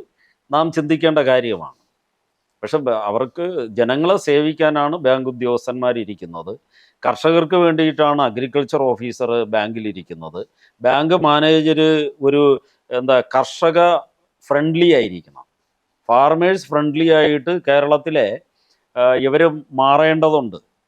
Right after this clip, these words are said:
മാറിയില്ലാത്തത് കൊണ്ടാണ് പലപ്പോഴും പലയിടത്തും പോയിട്ട് ഇവര് കടക്കണിയിൽ പെടുന്നത്. അപ്പൊ കർഷകൻ കട-, കടക്കണിയിൽ പെടാതിരിക്കാൻ വേണ്ടിയിട്ടാണ് അവന്റെ കാർഷിക കാര്യത്തിന് ചെലവഴിക്കാൻ വേണ്ടിയിട്ട് ഈ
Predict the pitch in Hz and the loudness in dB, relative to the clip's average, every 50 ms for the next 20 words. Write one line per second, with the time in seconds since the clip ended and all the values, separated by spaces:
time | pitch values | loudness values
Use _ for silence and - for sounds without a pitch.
0 | _ _ _ _ _ 117 127 139 151 160 160 165 170 170 170 170 170 170 170 170 | _ _ _ _ _ 0 2 2 4 2 2 4 4 4 4 4 2 0 -2 -4
1 | 165 165 175 165 165 165 156 160 160 156 160 165 147 147 147 151 131 151 156 165 | -2 -2 0 0 0 2 2 2 4 2 0 0 0 2 0 0 0 0 0 0
2 | 160 160 160 156 151 147 143 143 147 143 135 160 156 151 143 147 147 147 147 135 | 0 0 0 0 0 0 2 0 0 -2 -2 -4 -4 0 2 2 2 2 0 0
3 | 147 147 143 139 143 147 - - 127 131 139 135 - 143 147 147 151 143 131 127 | -2 -2 0 0 -2 -2 -2 -2 -2 -2 -2 -2 -2 -4 -2 -2 -4 -4 -4 -6
4 | 127 120 113 95 82 71 _ _ _ _ _ _ _ _ _ _ _ - 113 131 | -6 -6 -8 -10 -14 -18 _ _ _ _ _ _ _ _ _ _ _ -6 -2 0
5 | 165 165 - 139 127 - - - 165 170 175 175 190 190 180 - 131 127 131 135 | 0 0 2 0 0 0 0 0 2 2 2 0 -2 -2 -2 0 2 2 2 2
6 | 156 156 - - 117 117 127 143 147 - - 165 160 170 165 165 175 190 190 - | 0 -2 0 -2 -2 0 0 0 0 0 0 2 2 2 2 2 0 0 -2 -2
7 | - 135 127 139 143 156 160 165 165 160 165 156 143 165 160 160 156 151 156 151 | -2 0 2 4 4 4 4 2 0 -2 -2 -2 0 0 0 0 0 -2 -4 -4
8 | 147 147 147 147 151 139 123 143 139 139 143 147 175 220 _ _ _ _ _ _ | -4 -4 -4 -4 -4 -2 0 0 2 2 0 -2 -6 -8 _ _ _ _ _ _
9 | _ _ - 123 139 151 160 170 160 170 180 175 175 - 139 135 139 139 147 151 | _ _ -2 0 2 2 2 2 2 2 2 2 0 0 2 2 4 4 2 2
10 | 147 - - 170 160 151 170 175 185 185 - _ _ _ - 131 135 143 143 151 | 0 -2 -4 -4 0 2 2 2 2 0 -6 _ _ _ 0 2 2 2 2 0
11 | 156 156 151 131 - - 165 180 - - 135 135 147 147 151 147 156 151 127 156 | 0 -2 -2 -2 -4 -6 -6 -4 -2 0 2 2 2 2 2 0 0 -2 0 0
12 | 151 151 147 143 143 143 135 143 139 143 135 135 151 143 143 | 0 0 0 -4 -6 -6 -4 -4 -4 -4 -6 -6 -6 -6 -6